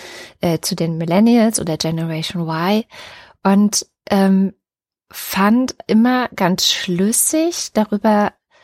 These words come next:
nicht weiter nachzudenken. Also ich habe dieses ganze Generationending aus meinem Leben eigentlich ausgeblendet, weil ich dachte, das ist ja im Großen und Ganzen totaler Quatsch. Weil wahrscheinlich wird man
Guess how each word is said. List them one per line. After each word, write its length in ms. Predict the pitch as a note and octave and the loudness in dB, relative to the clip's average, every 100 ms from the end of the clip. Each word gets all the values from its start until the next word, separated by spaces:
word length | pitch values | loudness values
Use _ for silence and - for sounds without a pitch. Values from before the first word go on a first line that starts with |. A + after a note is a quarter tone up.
| _ _ _ | _ _ _
nicht 320 | - G3+ B3+ - | 0 2 2 0
weiter 280 | G#3+ G#3 F3+ | 0 0 -2
nachzudenken. 560 | F3 F#3+ A3+ A#3+ B3+ | -2 -2 0 0 0
Also 140 | - G3 | -2 -4
ich 140 | - | -2
habe 200 | G#3 G3 - _ - | -2 -2 -6 _ -4
dieses 300 | G3+ F3+ - | 0 0 0
ganze 280 | F#3+ G#3 G3+ | 0 0 0
Generationending 1300 | F#3+ F#3 F3+ F3 - F#3+ B3 D4+ A3 E3+ E3+ E3 - | 2 2 -2 -2 0 2 4 4 4 2 0 -2 -4
aus 200 | - F3+ | -2 -2
meinem 260 | G3 E3+ E3 | 0 -2 -4
Leben 260 | E3+ F3 D#3 | -4 -4 -4
eigentlich 420 | D#3+ D#3+ D#3+ - | -4 -6 -6 -2
ausgeblendet, 720 | F3 D4 - G3 E3+ F#3+ G3 | -2 0 -2 -2 0 0 0
weil 80 | F3+ | -4
ich 100 | - | -6
dachte, 300 | E3 - G3+ | -8 -2 0
das 200 | F3 - | 0 -2
ist 160 | G#3 | -4
ja 100 | F3+ | -4
im 120 | - | -4
Großen 360 | D3+ G#3 C4 C4+ | 0 2 4 4
und 120 | A3 | 4
Ganzen 340 | F#3 E3+ - G3 | 2 0 0 -2
totaler 440 | - - E3 F3 | -6 -8 -6 -6
Quatsch. 440 | - - D#3+ - - - - - - | -8 -8 -4 -4 -6 -12 -14 -10 -2
Weil 120 | F#3+ | 2
wahrscheinlich 560 | G3 - G#3 B3 C#4 G3 | 2 2 2 2 2 -2
wird 220 | G#3+ - | -2 0
man 280 | A#3+ A#3+ | 2 2